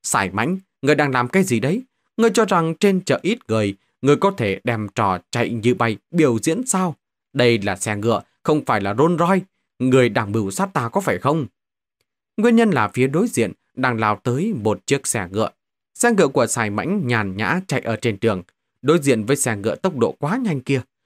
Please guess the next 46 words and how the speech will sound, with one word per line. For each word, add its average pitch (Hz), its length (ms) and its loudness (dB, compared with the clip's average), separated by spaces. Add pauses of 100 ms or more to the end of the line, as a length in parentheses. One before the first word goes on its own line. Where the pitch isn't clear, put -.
(200)
Đại 165 200 0
khái 190 320 -2 (200)
làm 98 300 0
Sài 98 220 -4
Mãnh 110 260 -6
kinh 110 180 0
ngạc 101 240 -6
giật 131 200 0
mình 117 300 0
thắng 226 240 -4
xe. 190 240 0 (480)
Hai 123 160 -2
con 107 240 -2
ngựa 120 200 0 (160)
lướt 160 280 0
qua 120 180 0
nhau. 120 280 -2 (440)
Sài 175 200 0
Mãnh 165 340 0
cũng 170 380 0
là 95 460 0
chỗ 156 240 4
ngồi 110 260 0 (140)
của 127 140 2
mình 107 280 0
nhảy 98 220 -2
dựng 127 220 0
lên. 190 220 2 (420)
May 233 160 4
là 165 220 2 (200)
hắn 165 360 -2
một 107 200 0
thân 107 160 -4
công 110 200 -2
phu, 117 220 0 (300)
nếu 233 120 4
không 170 320 0
cũng 185 240 0
thể 113 200 -2
thảm 90 260 -6
dập 113 280 -2
mông 107 340 -2
như 107 180 0
Mạnh - 200 -4
Thiên 101 140 -4
Sở. 104 180 -2